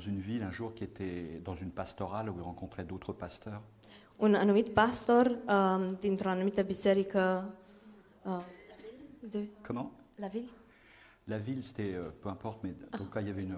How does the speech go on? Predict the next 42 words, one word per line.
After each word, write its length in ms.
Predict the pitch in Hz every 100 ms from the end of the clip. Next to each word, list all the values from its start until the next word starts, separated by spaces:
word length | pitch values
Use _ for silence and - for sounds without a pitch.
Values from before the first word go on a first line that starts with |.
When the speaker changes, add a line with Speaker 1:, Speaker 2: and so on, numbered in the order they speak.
| 85
Speaker 1:
rencontre, 500 | 101 - 110 110 95
euh, 140 | 85
avec 140 | 82 82
des 100 | 92
pasteurs. 380 | 85 - - 113 123 - -
Speaker 2:
Într-un 280 | 254 269 254
anumit 280 | 220 220 196
oraș, 420 | 180 220 - -
nu 180 | 196 180
contează, 400 | 175 175 233 269
ne 120 | 269
întâlnim 360 | 254 254 254
acolo 240 | 226 240 220
cu 100 | 220
mai 120 | 202
mulți 320 | 196 196 196
pastori 400 | - 175 170 170 175
din 80 |
Speaker 1:
Et, 40 | 185
Speaker 2:
diferite 320 | 185 196 202
Speaker 1:
et 60 | 180
il 60 | 104
y 40 | 104
a 80 |
un 40 | 104
Speaker 2:
biserici. 80 | -
Speaker 1:
pasteur 380 | 107 - 120
qui 160 | - 107
lui 80 | 98 98
dit : « 80 | 104
Ah, 20 |
mais 140 | 156 156
vous, 100 | 170
dans 140 | 151 127
votre 200 | 123 135
église, 320 | 123 151 120
il 40 |
y 20 | 113
a 60 |
que 120 | -
des 140 | 123 120
pécheurs. » 500 | 123 104 - 90 -